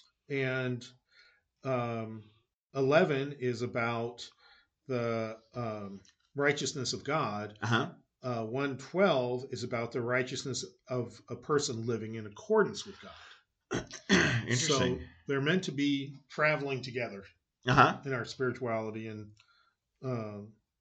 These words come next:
Speaker 1: reading of it. Um,
Speaker 2: A binary, uh,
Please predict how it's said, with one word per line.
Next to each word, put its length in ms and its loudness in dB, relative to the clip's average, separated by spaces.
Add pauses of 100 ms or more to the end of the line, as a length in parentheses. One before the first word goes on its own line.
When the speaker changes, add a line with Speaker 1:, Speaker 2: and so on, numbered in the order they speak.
(100)
Speaker 1:
reading 400 -2
of 140 -6
it. 120 -8 (800)
Um, 500 -8 (600)
Speaker 2:
A 40 -6
binary, 1080 6 (120)
uh, 400 2